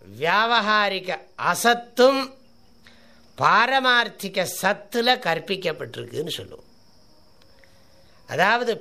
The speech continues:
பியூர் எக்ஸிஸ்டன்ஸ்ல தான் இந்த வந்து போற எக்ஸிஸ்டன்ஸ் எல்லாம் இருக்குன்னு சொல்லுவோம். புரியுறது இல்லையா? பியூர் எக்ஸிஸ்டன்ஸ் இங்கிலீஷ்ல வந்து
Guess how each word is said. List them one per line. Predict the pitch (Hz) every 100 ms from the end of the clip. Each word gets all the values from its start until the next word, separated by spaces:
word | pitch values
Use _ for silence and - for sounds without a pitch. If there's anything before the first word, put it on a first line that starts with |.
| - -
பியூர் | 196 254 285 285
எக்ஸிஸ்டன்ஸ்ல | 247 185 160 220 - 233 208 196 180
தான் | 165 196 247 - - _ _ _ _ _ _ _ - _ _ - - _ - - _ _ _ - _ _ -
இந்த | 180 180 156 117 - -
வந்து | 131 196 262 294
போற | 233 247 240 214 202
எக்ஸிஸ்டன்ஸ் | 165 190 208 - 196 180 135
எல்லாம் | 165 190 180 147
இருக்குன்னு | 147 117 131 135 135
சொல்லுவோம். | - - - - - - - - _ - - -
புரியுறது | 151 160 131
இல்லையா? | 117 - - _ _ - - - _ - - -
பியூர் | 175 254 285
எக்ஸிஸ்டன்ஸ் | 240 151 143 160 - 127 -
இங்கிலீஷ்ல | - 190 214 190 165
வந்து | 156 185